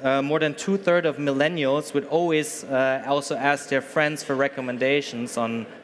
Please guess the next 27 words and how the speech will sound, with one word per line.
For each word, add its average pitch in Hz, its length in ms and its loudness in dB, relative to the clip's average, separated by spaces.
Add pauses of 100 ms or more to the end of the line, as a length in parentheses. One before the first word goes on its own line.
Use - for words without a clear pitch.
(140)
where 123 160 4
to 123 180 -6
go, 143 340 2 (280)
and 135 80 -2
also 139 280 0
are 131 80 4
consulting 151 760 0
online 135 420 0
reviews 131 420 0
on 117 180 -2
a 120 80 0
regular 123 400 2
basis. 107 640 -4 (580)
Gen 160 300 0
X 180 360 0
and 147 160 2
also 147 280 0
baby 151 400 0
boomers 131 500 -2
are 127 360 2
also 147 520 2
finding 135 480 -2
online 139 580 -2
reviews 139 500 0
very, 147 280 0
very 139 280 2
important 165 600 -2